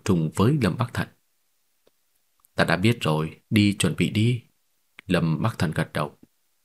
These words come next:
Tinh hạm muốn thực hiện du lịch và đi lại giữa các tinh cầu, chỉ dựa vào tốc độ của bản thân tinh hạm, hiển nhiên còn thiếu rất nhiều. Trên tinh lộ, có một vị trí điểm neo cố định,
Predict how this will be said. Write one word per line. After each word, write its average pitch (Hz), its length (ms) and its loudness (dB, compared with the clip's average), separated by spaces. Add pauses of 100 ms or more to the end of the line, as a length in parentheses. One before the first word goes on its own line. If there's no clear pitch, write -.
(680)
Tinh 151 100 4
hạm 123 220 -2
muốn 170 180 4
thực - 200 -2
hiện 87 260 0
du 90 280 0
lịch 78 160 -2 (260)
và 107 100 2
đi 139 220 0
lại 87 240 -2
giữa - 220 0
các 160 160 -4
tinh 131 200 2
cầu, - 300 -6 (560)
chỉ 113 120 2
dựa 104 140 2
vào 95 160 -2
tốc 175 280 -4
độ 85 120 2
của - 180 0
bản 87 260 -2
thân 90 240 0
tinh 90 200 0
hạm, - 200 -4 (340)
hiển 95 320 2
nhiên 139 260 2 (100)
còn 76 280 -2
thiếu 117 160 2
rất 78 200 -2
nhiều. 76 200 -4 (1200)
Trên 101 300 8
tinh 95 180 6
lộ, 87 260 -2 (280)
có 165 80 10
một 127 240 6
vị 90 220 4
trí 131 320 6
điểm 76 240 2
neo 85 260 -2
cố 139 120 2
định, 92 260 0